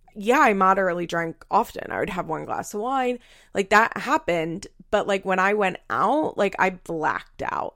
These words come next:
And that's, that's not good, right? Like, just because I wasn't an alcoholic and I wasn't addicted to alcohol and I didn't really crave alcohol doesn't mean that I was using alcohol responsibly.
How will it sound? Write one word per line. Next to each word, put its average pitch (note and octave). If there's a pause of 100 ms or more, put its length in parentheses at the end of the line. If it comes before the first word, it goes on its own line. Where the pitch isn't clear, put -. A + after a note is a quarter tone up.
And F#3+
that's, A#3
that's C4
not D#4+
good, - (360)
right? A3+
Like, A#3+
just A#3+
because D4
I C#4+
wasn't A#3
an G#3+
alcoholic G3
and F3+
I F3+
wasn't F#3+
addicted F3+
to F#3+
alcohol F3
and F3
I E3+
didn't F3+
really F#3+
crave D3+
alcohol A#3+ (300)
doesn't G#3+
mean A3
that G3+
I F#3
was F3+
using F3
alcohol F3+
responsibly. B3+